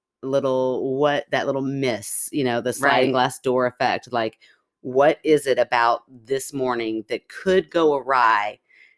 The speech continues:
Speaker 1: if I had just slept in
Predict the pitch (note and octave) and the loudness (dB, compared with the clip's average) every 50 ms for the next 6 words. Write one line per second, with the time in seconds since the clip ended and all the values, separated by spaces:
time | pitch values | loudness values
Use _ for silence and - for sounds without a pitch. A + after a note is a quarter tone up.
0 | _ _ _ - C#3+ C#3 - B2+ A#2+ A#2+ C3 B2 A#2 - - B2+ A#2+ A#2+ - - | _ _ _ -2 -2 0 0 -2 -2 -2 -4 -6 -6 -2 -2 -2 0 -2 -4 -8
1 | - - - - _ _ _ _ - - - - C3+ A#2 A2 - - F3+ F#3 E3 | -12 -14 -16 -20 _ _ _ _ -12 -10 -4 -2 0 -2 0 0 2 2 2 4
2 | C#3 B2+ A#2 A#2+ A#2+ B2+ | 2 0 -2 -4 -6 -8